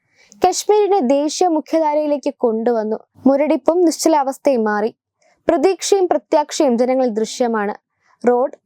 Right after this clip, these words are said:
റെയിൽ, വൈദ്യുതി, ആരോഗ്യം, ടൂറിസം, കൃഷി, ഹോർട്ടികൾച്ചർ, നൈപുണ്യ വികസനം തുടങ്ങിയ മേഖലകളിലെല്ലാം വൻ കുതിപ്പ് ഉണ്ടായിട്ടുണ്ട്. രണ്ടായിരത്തി പത്തൊമ്പത് ഓഗസ്റ്റ് അഞ്ചിനാണ് കേന്ദ്രത്തിലെ ബി ജെ പി സർക്കാർ ജമ്മു കാശ്മീരിന്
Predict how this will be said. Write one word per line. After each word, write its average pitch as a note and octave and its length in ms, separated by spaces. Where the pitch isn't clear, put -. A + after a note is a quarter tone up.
റെയിൽ, C4 260
വൈദ്യുതി, B3+ 500
ആരോഗ്യം, C4+ 520
ടൂറിസം, C#4+ 540
കൃഷി, D4+ 340
ഹോർട്ടികൾച്ചർ, E4 840
നൈപുണ്യ E4+ 580
വികസനം C#4+ 500
തുടങ്ങിയ C#4 340
മേഖലകളിലെല്ലാം C#4+ 760
വൻ C4+ 120
കുതിപ്പ് A#3+ 320
ഉണ്ടായിട്ടുണ്ട്. G#3 540
രണ്ടായിരത്തി G4 600
പത്തൊമ്പത് F4 400
ഓഗസ്റ്റ് C4+ 440
അഞ്ചിനാണ് B3 540
കേന്ദ്രത്തിലെ C#4+ 480
ബി B3+ 80
ജെ D4+ 80
പി D#4 80
സർക്കാർ C#4 320
ജമ്മു E4 240
കാശ്മീരിന് D#4+ 600